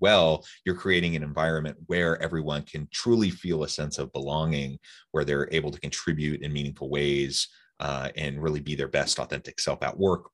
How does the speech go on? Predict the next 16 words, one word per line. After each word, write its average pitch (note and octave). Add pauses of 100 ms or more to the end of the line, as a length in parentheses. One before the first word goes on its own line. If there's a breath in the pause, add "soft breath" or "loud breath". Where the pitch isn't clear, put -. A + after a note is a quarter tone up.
(260)
you D#2+
know, C2 (160)
consistently, -
right? E2
And F3+
so F#3 (200 loud breath)
that's A2
certainly G#2+
what E2
we D2+
want. F#2
We F2+
want F#2
to -
get -
past, -